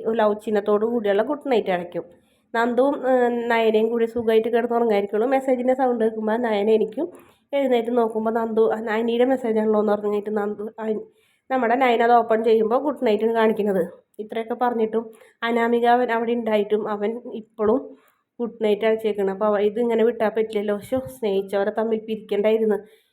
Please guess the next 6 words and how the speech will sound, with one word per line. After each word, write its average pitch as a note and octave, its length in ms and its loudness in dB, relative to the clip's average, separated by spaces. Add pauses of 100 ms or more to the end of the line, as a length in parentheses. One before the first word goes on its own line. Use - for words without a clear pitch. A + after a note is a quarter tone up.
ഇത് G#3+ 140 -6
പാക G#3 320 -2
പ്രശ്നമായല്ലോ. G#3+ 680 -2
എങ്ങനെയെങ്കിലും A3 680 2 (760)
നന്ദുവിനെയും A3 540 2
അനിയനെയും A3+ 400 0